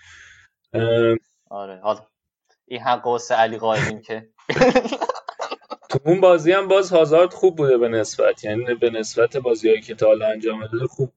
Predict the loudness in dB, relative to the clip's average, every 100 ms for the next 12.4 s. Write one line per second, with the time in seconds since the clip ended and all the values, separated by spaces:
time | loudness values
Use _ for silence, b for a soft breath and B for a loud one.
0 | _ 0 0 0 -4 0 0 2 -2 -4
1 | -14 -10 -8 -8 -8 -8 -8 -10 -12 -16
2 | -20 _ _ -2 0 4 2 4 2 0
3 | 0 -2 -2 -4 -10 -2 2 2 0 -4
4 | -2 -6 -4 -8 -6 -6 -2 0 0 -2
5 | -4 -8 -2 -2 2 2 2 0 -4 -4
6 | -2 -2 -2 -4 -2 0 0 -4 -14 b
7 | b b b b b _ 0 4 4 4
8 | 4 4 2 -6 _ _ -4 -2 2 0
9 | 0 -4 -6 -4 -6 -4 -4 -4 -4 0
10 | 0 0 -6 -12 -18 _ _ _ _ _
11 | -6 2 2 4 4 4 2 2 0 0
12 | -2 0 0